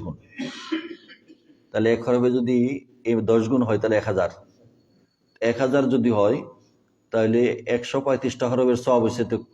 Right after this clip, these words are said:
সওয়াব হইতেছে এক লক্ষ পঁয়ত্রিশ হাজার। সবাই বলেন সুবহানাল্লাহ। এটা আমার কথা না, তো আল্লাহ রাসূল বলে গেছেন, এই সওয়াব অবশ্যই হবে,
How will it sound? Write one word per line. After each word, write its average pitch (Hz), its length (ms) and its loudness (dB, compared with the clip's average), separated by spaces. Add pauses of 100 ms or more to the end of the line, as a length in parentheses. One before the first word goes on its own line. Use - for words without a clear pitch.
সওয়াব 117 260 2
হইতেছে 113 340 -2
এক 113 220 0
লক্ষ 120 260 0 (480)
পঁয়ত্রিশ 107 380 -2
হাজার। - 220 -14 (1800)
সবাই 95 180 0
বলেন 87 200 -2
সুবহানাল্লাহ। 76 720 -8 (1080)
এটা 143 160 2
আমার 147 180 4
কথা 135 240 0
না, 98 120 2
তো 98 120 -2
আল্লাহ 110 200 2
রাসূল 123 360 0
বলে 107 260 2
গেছেন, 78 340 -6 (320)
এই 107 80 -6
সওয়াব 113 260 0
অবশ্যই 120 340 2
হবে, 82 240 -6